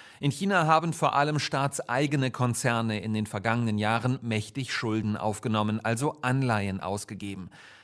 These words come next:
Dass diese Anleihen nicht zurückgezahlt werden, das war in China bisher sehr selten. Weil die Staats- und Parteiführung kein Interesse an Firmenpleiten hatte, hat sie die Schulden schlecht wirtschaftender Unternehmen häufig einfach übernommen, per staatlichem Bailout.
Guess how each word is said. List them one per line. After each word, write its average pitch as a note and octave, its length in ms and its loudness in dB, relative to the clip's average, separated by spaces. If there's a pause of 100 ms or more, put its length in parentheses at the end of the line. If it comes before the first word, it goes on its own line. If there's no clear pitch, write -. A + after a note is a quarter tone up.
(160)
Dass A2+ 140 -4
diese C#3+ 240 2
Anleihen C#3 580 2
nicht C#3 240 2
zurückgezahlt A2 920 -2
werden, G2+ 500 -2
das G2 200 -8
war G#2+ 140 -2
in A2 80 -6
China B2+ 400 0
bisher A2 460 0
sehr A#2 200 0
selten. G2 440 -2 (400)
Weil G2 240 -2
die G2 160 -4
Staats- A2 280 -2
und A#2 100 0
Parteiführung A#2+ 760 0
kein A2+ 280 0
Interesse B2 520 0
an G#2 160 -4
Firmenpleiten C3+ 960 0
hatte, C#3 320 2
hat C3 160 0
sie C#3 120 -4
die B2 120 -2
Schulden C3+ 440 0
schlecht A2 360 -4
wirtschaftender G#2+ 640 -2
Unternehmen A2 500 -2
häufig G#2+ 460 -2
einfach G#2 360 -4
übernommen, G#2 600 0 (260)
per A2+ 180 0
staatlichem G#2 760 -4
Bailout. F2+ 640 -8